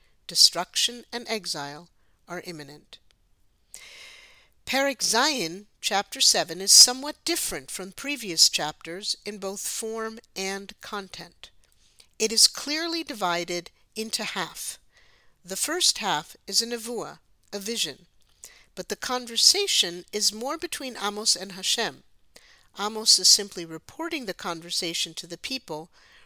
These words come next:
rather than speaking to them directly. The second half of the chapter is actually a narrative, conveying a confrontation between Amos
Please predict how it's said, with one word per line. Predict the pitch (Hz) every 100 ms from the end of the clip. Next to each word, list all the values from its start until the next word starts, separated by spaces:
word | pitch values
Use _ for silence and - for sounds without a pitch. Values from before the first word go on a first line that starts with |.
| _
rather | 202 208 233 214
than | 190 185
speaking | - 185 180 185
to | - 175
them | 143 151
directly. | 190 214 208 - 131 - _ _ _ _ _ - - _ _ -
The |
second | - 294 - 359 262
half | 175 151
of | 151
the | 151
chapter | - 151 135 - 165 185 _ _ - _
is | 226 220
actually | 190 185 - 175 175
a | 170
narrative, | 208 226 170 160 - 127 - - _ _ _
conveying | - 170 165 175 214 262
a |
confrontation | 262 247 233 - 254 - 240 226 175 165
between | 165 - 185 180
Amos | 214 226 254 - -